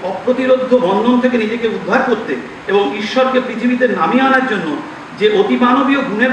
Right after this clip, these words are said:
প্রয়োজন, নিজের মধ্যেই নিহিত সেই গুণের উপর ভারতের বিশ্বাস রয়েছে। ভারতের আছে অদৃশ্য এক ইচ্ছা শক্তি, যা অন্য কোনো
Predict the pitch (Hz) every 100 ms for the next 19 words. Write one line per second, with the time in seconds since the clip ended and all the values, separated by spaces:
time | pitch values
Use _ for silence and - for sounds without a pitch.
0 | 220 226 180 139 - - - 180 185 254
1 | 262 262 - 269 233 196 240 254 240 240
2 | - - 220 - 180 233 247 240 208 147
3 | - - - 202 202 202 247 - 190 -
4 | 208 170 175 - 139 - - - - -
5 | - - - - - - - - 208 214
6 | 247 233 240 185 185 262 240 262 247 233
7 | - 240 214 - 151 123 - - - 190
8 | 190 220 247 254 254